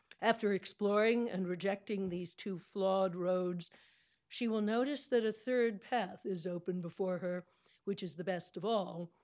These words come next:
She can focus on doing whatever would make sense in the situation and be really helpful going forward. Now, this may very well include the punishment of the aggressor,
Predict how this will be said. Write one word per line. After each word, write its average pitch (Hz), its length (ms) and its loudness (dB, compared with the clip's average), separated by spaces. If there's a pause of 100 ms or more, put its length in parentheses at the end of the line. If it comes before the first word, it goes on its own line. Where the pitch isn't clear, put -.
(280)
She - 180 -2
can 247 180 0
focus 247 480 0
on 214 140 0
doing 214 320 0
whatever 220 340 0
would 226 280 4
make 185 320 -4
sense - 520 -8 (360)
in 185 140 -4
the 175 80 -4
situation 175 760 -4 (240)
and 190 160 -6
be 190 120 -4
really 214 340 0
helpful 185 460 -6
going 170 340 -6
forward. 202 520 -2 (520)
Now, 269 200 6
this 339 280 0
may 269 540 0
very 240 400 2
well 220 400 0 (100)
include 196 460 -4
the 180 80 -8
punishment 196 580 -6
of 170 120 -8
the 185 140 -2
aggressor, 196 600 -4